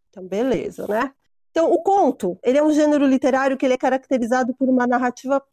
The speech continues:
curta, como a gente vai ver, e que ela pode ser real ou pode ser fictícia, né? Com começo, be-, meio e fim, eles estão bem delineados.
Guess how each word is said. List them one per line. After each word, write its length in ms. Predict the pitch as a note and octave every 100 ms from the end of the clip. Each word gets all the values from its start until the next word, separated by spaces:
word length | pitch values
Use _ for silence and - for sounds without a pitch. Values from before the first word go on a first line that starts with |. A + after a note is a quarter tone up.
| _
curta, 520 | - D4+ - - F3+ _
como 180 | - G3+
a 20 |
gente 280 | A#3+ A3+ A#3
vai 140 | B3 A#3+
ver, 260 | G#3 G#3+ _ _ _ _
e 160 | C#4+ C#4
que 180 | - D#4
ela 160 | D#4
pode 360 | D#4 D4+ C#4+ -
ser 160 | D#4+ C#4+
real 360 | D#4+ D#4 F4
ou 60 | F#4
pode 180 | F#4 F#4
ser 120 | F4+
fictícia, 640 | F#4 - - A#3+ G3+ F#3+
né? 280 | F#3+ A3 C#4
Com 200 | - G#3
começo, 600 | - A#3 B3 C#4+ - C#4+
be-, 320 | G#3+ C4 C4
meio 380 | A#3+ A#3+ B3 A#3+
e 40 |
fim, 360 | A#3+ - D4 D#4+
eles 160 | D4 D4
estão 200 | D4 C4+
bem 280 | C#4+ F4
delineados. 920 | F4+ E4 E4 C4 F3 D#3+ - - -